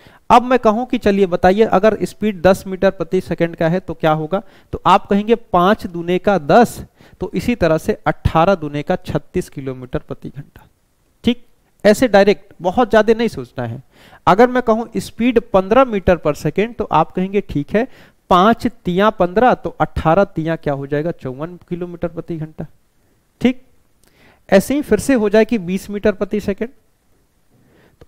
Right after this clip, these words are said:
आपको यहां पे दिख रहा होगा पाँच चौके बीस, तो अठारह चौके क्या हो जाएगा, बहत्तर किलोमीटर प्रति घंटा। अगर यही स्पीड आपका पच्चीस मीटर प्रति सेकंड का हो जाए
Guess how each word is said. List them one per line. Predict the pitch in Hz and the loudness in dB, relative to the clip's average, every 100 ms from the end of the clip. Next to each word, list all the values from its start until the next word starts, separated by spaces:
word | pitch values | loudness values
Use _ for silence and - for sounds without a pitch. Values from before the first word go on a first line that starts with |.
| - | 2
आपको | 175 - 269 | 2 2 0
यहां | 254 190 220 | 2 4 4
पे | 226 | 2
दिख | 170 - | 0 0
रहा | 170 | 2
होगा | 151 156 202 247 - _ _ - | 0 2 0 0 -6 _ _ 2
पाँच | 180 233 - | 4 4 0
चौके | 208 - 170 170 214 | -6 -4 -4 0 0
बीस, | 180 170 262 - | 0 0 -2 -2
तो | - | -8
अठारह | - - - 170 | -6 -4 0 0
चौके | 185 160 151 160 | 0 -2 -8 -6
क्या | 147 | -4
हो | 131 135 | -4 -4
जाएगा, | 156 180 | -2 -4
बहत्तर | 143 123 - 175 | -2 -4 -4 -6
किलोमीटर | 165 170 165 156 151 | -6 -10 -10 -6 -8
प्रति | 147 135 139 | -6 -8 -8
घंटा। | 135 127 135 _ _ _ _ _ _ _ | -10 -12 -14 _ _ _ _ _ _ _
अगर | 151 170 180 | 0 2 2
यही | 143 165 240 - | 2 2 2 0
स्पीड | 190 - 196 185 | -6 -4 -6 -2
आपका | 135 131 - 175 220 - - - | -2 -2 0 2 2 -2 -12 -4
पच्चीस | 175 - 269 254 | -4 -2 -2 -2
मीटर | 208 175 180 | -4 -2 0
प्रति | - 160 156 | -2 -4 -6
सेकंड | - 151 143 139 | -6 -8 -8 -4
का | |
हो | 139 135 | -4 -4
जाए | 135 180 | -2 -2